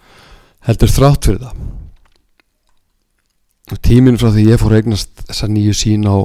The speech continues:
lífið og mig sjálfan, til þess að ég fór að læra að Jesús var að leita að mér eins og ég er, var og er alveg ótrúlegu tími.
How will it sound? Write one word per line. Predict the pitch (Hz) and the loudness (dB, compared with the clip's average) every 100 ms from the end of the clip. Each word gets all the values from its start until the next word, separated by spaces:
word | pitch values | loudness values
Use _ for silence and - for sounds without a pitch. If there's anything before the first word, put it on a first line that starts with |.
| - | -4
lífið | 104 98 95 101 - - _ - | -4 -2 -2 -4 -8 -20 _ -10
og | 143 101 | -4 -2
mig | 98 | 0
sjálfan, | 107 98 98 92 | 0 0 -2 -2
til | 107 | -2
þess | 104 | 0
að | 110 | 0
ég | 113 | 0
fór | 120 113 107 | 0 0 0
að | - - _ _ _ _ _ _ _ _ _ _ - | -4 -16 _ _ _ _ _ _ _ _ _ _ -6
læra | 104 113 110 | -2 -2 -2
að | 101 | -2
Jesús | 107 110 - 104 - - _ - | -2 -2 -4 -8 -10 -16 _ -6
var | 104 | -4
að | 98 | -2
leita | 110 - | -2 -2
að | 92 90 | -4 -2
mér | 104 - - - - - _ _ _ _ _ _ _ _ _ _ _ _ _ _ _ _ _ _ _ _ _ 123 | -6 -8 -20 -20 -20 -20 _ _ _ _ _ _ _ _ _ _ _ _ _ _ _ _ _ _ _ _ _ 0
eins | 123 - | 0 4
og | 117 | 4
ég | 110 | 4
er, | 104 98 117 - - _ - | 2 2 0 -2 -8 _ -2
var | 104 101 107 117 - | 0 2 0 -2 -4
og | 110 107 | -2 0
er | 107 113 | 0 0
alveg | 107 104 | 0 2
ótrúlegu | 127 - 123 120 - | 0 2 0 0 0
tími. | 139 135 90 | 0 0 -2